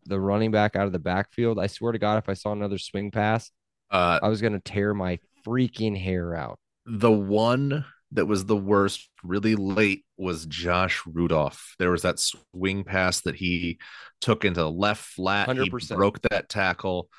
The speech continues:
Speaker 2: and went for about fifteen yards after that.
Speaker 1: That was on that
Speaker 2: And
Speaker 1: drive, I think, on the
Speaker 2: Yeah, yeah. And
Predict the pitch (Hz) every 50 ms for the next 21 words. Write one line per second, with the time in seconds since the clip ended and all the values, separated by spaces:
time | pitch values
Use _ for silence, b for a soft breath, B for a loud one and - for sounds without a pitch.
0 | b b b b b - 87 87 82 92 92 87 - - 95 85 85 82 - -
1 | - - 107 101 - - - 113 95 87 87 85 85 82 82 71 71 82 80 73
2 | - _ _ _ - 80 71 73 73 73 73 69 90 95 92 113 110 117 110 110
3 | 107 90 87 87 85 104 117 123 107 95 90 85 - 92 92 90 - 92 92 92
4 | 90 90 90 90 85 80 82 80 78 67 65 - - - - _ - - - -
5 | 76 82 - - _ _ _ - 90 87 85 80 71